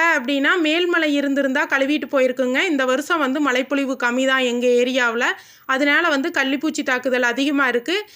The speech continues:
நாட்டு ரகங்களை பெருசா பாதிக்கல. ஹைபிரிட் ரகங்களை வந்து அதிகமா பாதிச்சிருக்கு. காப்பு திறன் கம்மியாயிருக்கு. இது வந்து அரசம்பட்டி கண்ணு தாங்க. அரசம்பட்டி கண்ணுல பாருங்களேன், எவ்வளவு த-, இது இருக்கு அப்படின்னு.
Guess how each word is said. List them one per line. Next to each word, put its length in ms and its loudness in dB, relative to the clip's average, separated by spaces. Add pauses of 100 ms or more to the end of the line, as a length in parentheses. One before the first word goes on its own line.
(160)
நாட்டு 440 2
ரகங்களை 500 0
பெருசா 480 0
பாதிக்கல. 440 0 (540)
ஹைபிரிட் 500 0
ரகங்களை 440 2
வந்து 220 0
அதிகமா 480 0
பாதிச்சிருக்கு. 840 -2
காப்பு 360 0
திறன் 260 0
கம்மியாயிருக்கு. 800 0 (2000)
இது 180 0
வந்து 240 2
அரசம்பட்டி 480 0
கண்ணு 240 -2
தாங்க. 280 0 (200)
அரசம்பட்டி 380 -2
கண்ணுல 300 -2 (580)
பாருங்களேன், 400 -4
எவ்வளவு 360 -4
த-, 140 -8
இது 220 -4
இருக்கு 360 -6
அப்படின்னு. 260 -8